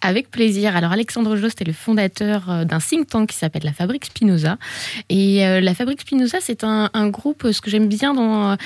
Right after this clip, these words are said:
dans ce que vous avez imaginé à la Fabrique, c'est les rencontres. C'est-à-dire qu'on voit des gens passionnés. Il y a eu les universités du bonheur au travail, il y a des études, il y a à la fois des choses très sérieuses, euh, des fondements, mais c'est fait, euh, avec, euh, beaucoup de bonne humeur, euh,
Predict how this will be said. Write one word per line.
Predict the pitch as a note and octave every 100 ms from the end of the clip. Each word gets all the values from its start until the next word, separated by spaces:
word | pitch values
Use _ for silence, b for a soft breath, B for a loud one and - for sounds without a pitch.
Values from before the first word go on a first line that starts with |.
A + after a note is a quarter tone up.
| B B B
dans | G3+
ce | -
que | A#3+
vous | A3 A3
avez | A3
imaginé | A3+ A3 G#3+
à | C4
la | A3+
Fabrique, | A3 B3+
c'est | -
les | G3
rencontres. | G3 G#3 G3+ G3 F#3+ -
C'est-à-dire | - F3 F#3+ -
qu'on | F#3+ F3+ F3+
voit | E3+
des | F3+ F3+
gens | F3+
passionnés. | F3 A3 - A3 G3 G3 G#3+ A3
Il |
y | F3+
a |
eu | E3+
les | E3 D#3
universités | E3+ E3+ - - F3+
du |
bonheur | E3+ E3+ E3+
au | E3
travail, | - G3 G#3+ G#3+
il |
y | F3
a |
des | D#3 F3 F#3
études, | G#3 - A#3+
il | G3+
y |
a | G#3
à |
la | A3
fois | G#3+ C4+
des | A3 A3+
choses | - G#3+
très | - F4+
sérieuses, | - C4 G#3 G3 C4 - B B B -
euh, | F#3+
des | B3 B3
fondements, | B3 A3+ B3
mais | D#4 B3
c'est | - A3+
fait, | - C#4 C4
euh, | G3+ F#3+ B B B
avec, | G3+ G#3+ G#3 A#3+
euh, | A3 G3+
beaucoup | G3 A3+ B3+ D4
de | A#3
bonne | G3+ A#3+ C#4+
humeur, | D4 B3 A3+ A#3+ C4+ A#3
euh, | G3+ G3 G3+